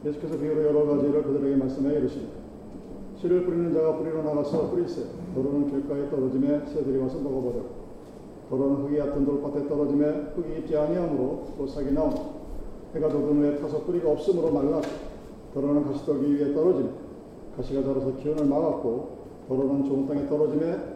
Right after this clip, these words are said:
어떤 것은 백 배, 어떤 것은 육십 배, 어떤 것은 삼십 배의 결실을 하였느니 귀 있는 자는 들으라 하시니라. 그런즉 씨 뿌리는 비유를 들으라.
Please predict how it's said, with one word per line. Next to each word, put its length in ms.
어떤 280
것은 200
백 220
배, 160
어떤 420
것은 200
육십 340
배, 180
어떤 280
것은 180
삼십 360
배의 220
결실을 540
하였느니 340
귀 80
있는 180
자는 380
들으라 240
하시니라. 260
그런즉 560
씨 220
뿌리는 280
비유를 300
들으라. 380